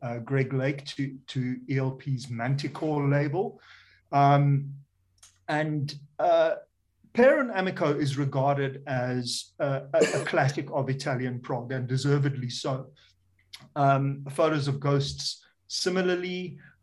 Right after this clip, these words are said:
um, I, I, I think, I think that, uh, for those who like melodic, melodic prog, these are pretty much essential albums to listen to. Um, and, uh, the, just, just to mention the lineup,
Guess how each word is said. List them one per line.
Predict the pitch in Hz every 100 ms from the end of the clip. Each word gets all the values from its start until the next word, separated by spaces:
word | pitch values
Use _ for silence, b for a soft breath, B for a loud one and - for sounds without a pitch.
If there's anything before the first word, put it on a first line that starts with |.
| 143
um, | 143 139 143 139 139 - - - - - _ -
I, | - 185 -
I, | 185 -
I | 170
think, | 220 208 - - _ 160
I | 151
think | 175 208 -
that, | 160 156 139 - - -
uh, | 151 143 139
for | 165 151
those | 156 165 180 143
who | - 156
like | 147 143 143 143
melodic, | 139 135 147 143 143
melodic | 143 143 143 143 143
prog, | - 156 143 143 139 B B _
these | 147 143
are | 143
pretty | 165 151
much | 143 139
essential | 135 156 139 139 143 143
albums | 131 135 135 131
to | -
listen | 135 135 143 143
to. | - 139 131 135 B B B B -
Um, | 147 143 143 143 143 139 143 - -
and, | 165 151 151 151 143 - - _
uh, | 147 156 202 175 151 139 -
the, | 156 180 175 - - - 233 _ - -
just, | 143 233 226 - 139
just | 214 208
to | 165
mention | 165 180 175
the | 135
lineup, | 123 127 165 160 117 -